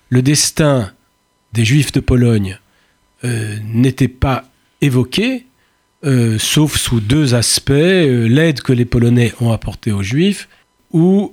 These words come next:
les maîtres chanteurs qui venaient faire chanter les juifs à la sortie des ghettos. Il y avait une sorte de, d'ancienne, comme ça, de bipolarité, de binarité, euh, qui existait pendant quarante-cinq ans.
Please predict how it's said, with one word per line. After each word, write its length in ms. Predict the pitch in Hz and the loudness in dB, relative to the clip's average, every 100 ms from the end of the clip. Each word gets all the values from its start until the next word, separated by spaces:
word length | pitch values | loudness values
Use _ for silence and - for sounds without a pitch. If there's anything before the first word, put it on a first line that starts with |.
| 147 | -6
les 180 | 139 139 | 0 0
maîtres 260 | 170 165 | 2 0
chanteurs 420 | - 127 - 170 | 0 -2 0 -2
qui 140 | - 131 | 0 0
venaient 420 | 113 127 147 170 - - | 2 2 0 -4 -14 -6
faire 220 | 147 - | -4 -2
chanter 340 | 127 117 151 | -2 -2 0
les 140 | 139 110 | 0 0
juifs 240 | 139 113 | -2 -2
à 40 | |
la 60 | 107 | -2
sortie 300 | - 107 143 | -2 -4 -2
des 100 | 113 | -2
ghettos. 280 | 95 87 110 | -4 -6 -4
Il 40 | |
y 40 | 117 | 0
avait 100 | 123 | 0
une 60 | |
sorte 180 | - 147 | 0 -4
de, 160 | 107 98 - - - | -4 -8 -10 -20 -4
d'ancienne, 500 | 120 123 - 123 120 | -2 0 0 0 0
comme 180 | 120 107 | -2 -4
ça, 180 | - 123 | -2 -2
de 140 | 110 | -2
bipolarité, 840 | 104 127 135 120 113 123 - 113 | -4 -2 0 0 0 -2 -2 -2
de 140 | 104 107 | 0 -2
binarité, 760 | 107 127 120 117 - 117 120 110 | 0 2 2 -2 -4 -2 0 -2
euh, 100 | 95 - - - - - | -6 -18 -20 -20 -20 -8
qui 140 | - | -2
existait 440 | 127 120 123 - 156 | -2 0 -2 -2 -2
pendant 260 | 131 117 | 0 0
quarante-cinq 640 | 110 131 117 107 - 98 - | 0 -2 -2 -2 -4 -4 0
ans. 240 | 175 208 | 0 0